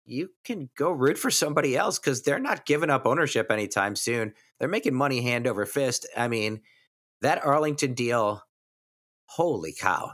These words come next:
that is gonna be amazing once that comes to fruition. But it's still, I mean,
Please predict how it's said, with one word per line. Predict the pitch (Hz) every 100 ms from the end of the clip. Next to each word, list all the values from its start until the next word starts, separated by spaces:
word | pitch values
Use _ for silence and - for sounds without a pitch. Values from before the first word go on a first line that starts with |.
| -
that | 123
is | 127
gonna | 110 101
be | 92
amazing | 85 98 120 92 80
once | 82 90
that | - 87
comes | - 85
to | -
fruition. | 92 92 85 78 - 76 - _ _ _ -
But | 101 90 -
it's | 123 131
still, | - 226 196 143 -
I |
mean, | 123 127 120 123